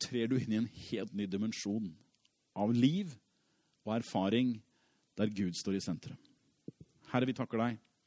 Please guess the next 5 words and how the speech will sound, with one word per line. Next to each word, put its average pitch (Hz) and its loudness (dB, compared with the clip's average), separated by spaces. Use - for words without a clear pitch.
Takker 147 2
deg 156 4
for 147 4
at 139 0
du 143 6